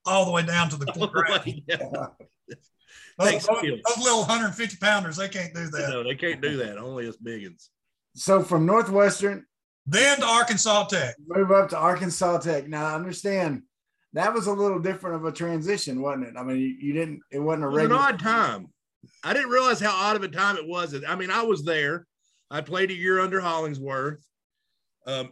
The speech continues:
Speaker 2: it's the summer, and then somehow, you know, you know, back then there wasn't social media.
Speaker 1: That's right.
Speaker 2: So you start hearing whispers in the dorm, like, "Hollingsworth has stepped down," and blah, blah, blah. And we don't, we didn't know who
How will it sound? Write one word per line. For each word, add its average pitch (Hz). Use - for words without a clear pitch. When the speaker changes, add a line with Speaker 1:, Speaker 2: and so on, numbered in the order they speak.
Speaker 2:
it's 147
the 143
summer, 156
and 127
then 127
somehow, 131
you 127
know, 101
you 139
know, 143
back 175
then 226
there 180
wasn't 165
social 147
media. 135
Speaker 1:
That's 214
right. 175
Speaker 2:
So 165
you 160
start 208
hearing 185
whispers 175
in 156
the 139
dorm, 180
like, 120
"Hollingsworth 117
has -
stepped 131
down," 139
and 107
blah, 123
blah, 131
blah. 139
And 92
we 123
don't, 139
we 147
didn't 175
know 165
who 170